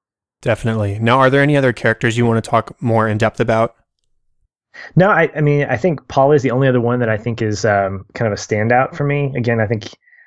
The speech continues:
Speaker 2: uh, but I've already said, you know, he is, he is Rocky's sort of opposite, but at the same time, I think he's, <laughs> he can be such a, a guru at times, <laughs> you know?
Speaker 1: Yeah.
Speaker 2: <laughs> He gets,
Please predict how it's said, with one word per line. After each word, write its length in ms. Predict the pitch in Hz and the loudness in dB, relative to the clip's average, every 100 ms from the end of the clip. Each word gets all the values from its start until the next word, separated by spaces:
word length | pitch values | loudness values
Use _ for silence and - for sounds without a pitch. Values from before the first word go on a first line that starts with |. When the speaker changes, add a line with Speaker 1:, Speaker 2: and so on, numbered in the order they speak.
| _ | _
Speaker 2:
uh, 60 | 117 | -6
but 200 | 117 113 | 0 2
I've 140 | 113 | 2
already 160 | 113 104 | 2 0
said, 220 | 113 104 | -4 -6
you 80 | 101 | -6
know, 60 | 101 | -6
he 160 | 113 | -4
is, 340 | 107 98 - - _ _ - | -4 -4 -10 -18 _ _ -10
he 120 | 113 | -6
is 240 | 101 95 | -4 -4
Rocky's 400 | 110 110 107 110 | 0 0 0 -4
sort 140 | - 98 | -4 -6
of 100 | 92 - | -6 -4
opposite, 520 | 101 - - 104 - - - - _ - | -2 -4 -4 -6 -8 -18 -20 -20 _ -6
but 420 | 110 110 98 - _ - | 0 0 0 -6 _ -10
at 180 | 110 104 | -8 -6
the 80 | 107 | -4
same 260 | 123 104 | -2 -2
time, 420 | 98 - 113 110 | -4 -2 -2 -2
I 60 | 101 | -4
think 180 | - 113 | -6 -8
he's, 200 | - 92 | -8 -8
<laughs> 180 | - - | -6 -2
he 100 | 156 | -2
can 120 | - | 0
be 80 | - | -2
such 280 | - 156 | 0 0
a, 280 | 175 120 95 - _ _ - | 2 2 0 -12 _ _ -2
a 80 | |
guru 480 | 120 110 123 127 101 | 0 4 4 4 2
at 80 | 90 | -4
times, 500 | - 87 80 85 - - - | -8 -10 -10 -12 -16 -8 -4
<laughs> 160 | 123 | 0
you 80 | 127 | 0
know? 160 | 107 113 | 2 4
Speaker 1:
Yeah. 280 | 127 110 - | 4 4 0
Speaker 2:
<laughs> 40 | - _ _ _ _ _ _ _ | -4 _ _ _ _ _ _ _
He 120 | 151 | 0
gets, 320 | 131 151 - | 2 0 -4